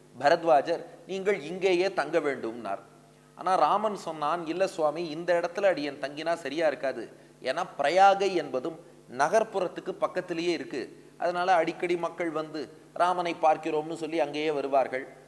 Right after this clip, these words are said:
அப்புறம் அங்கேயே தங்கி விடுவார்கள். அப்புறம் அதுவே நாடா மாறிடும். அப்புறம் வனவாசம்ங்கிற பேர்ல மக்கள் எல்லாரும் அங்கேயே வந்து அங்கே நிறைய குடி அமைப்புகள்லாம் ஏற்பட்டு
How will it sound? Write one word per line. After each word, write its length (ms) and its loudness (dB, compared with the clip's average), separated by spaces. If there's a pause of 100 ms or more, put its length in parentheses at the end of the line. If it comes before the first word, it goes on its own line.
அப்புறம் 280 0
அங்கேயே 380 0
தங்கி 280 -6
விடுவார்கள். 580 0 (220)
அப்புறம் 280 0
அதுவே 340 4
நாடா 380 6
மாறிடும். 360 0 (380)
அப்புறம் 280 -2
வனவாசம்ங்கிற 680 0
பேர்ல 460 0 (240)
மக்கள் 320 -2
எல்லாரும் 380 2
அங்கேயே 320 -2
வந்து 380 -4 (240)
அங்கே 280 2
நிறைய 360 2
குடி 260 -2
அமைப்புகள்லாம் 640 -2
ஏற்பட்டு 680 -6